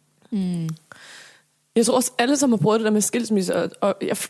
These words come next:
Speaker 2: vil faktisk sige, især når man er voksen, altså især når man som barnet er voksen,
Speaker 1: Ja.
Speaker 2: så føles det jo som om sådan en,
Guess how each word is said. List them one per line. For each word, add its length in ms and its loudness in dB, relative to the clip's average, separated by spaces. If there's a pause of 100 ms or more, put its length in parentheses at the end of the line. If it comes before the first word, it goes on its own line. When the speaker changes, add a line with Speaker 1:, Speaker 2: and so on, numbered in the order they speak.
Speaker 2:
vil 120 0
faktisk 280 0
sige, 180 2
især 320 2
når 120 2
man 160 0
er 40 2
voksen, 440 -4 (340)
altså 160 0
især 200 2
når 80 2
man 160 2
som 180 -2
barnet 400 -2 (580)
er 100 2
voksen, 520 -2 (140)
Speaker 1:
Ja. 280 -4 (1400)
Speaker 2:
så 320 2
føles 400 0
det 80 -4
jo 60 2
som 140 -2
om 60 0
sådan 240 0
en, 120 -4